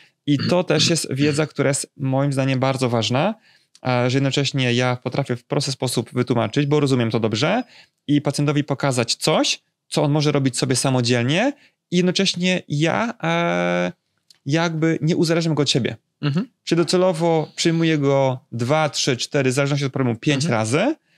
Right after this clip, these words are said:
Speaker 1: na przestrzeni na kilku miesięcy, dwóch, trzech,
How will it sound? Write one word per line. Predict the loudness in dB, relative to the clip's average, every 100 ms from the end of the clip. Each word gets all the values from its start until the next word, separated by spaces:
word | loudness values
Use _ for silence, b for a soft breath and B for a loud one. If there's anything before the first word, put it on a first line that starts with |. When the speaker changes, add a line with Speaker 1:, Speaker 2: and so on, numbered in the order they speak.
| b b b
Speaker 1:
na | 0 0
przestrzeni | 0 0 0 0 2 2
na | 0 -2
kilku | -2 0 2
miesięcy, | 0 0 -2 0 -2 -2 -6
dwóch, | -4 0 -2
trzech, | 0 0 2 0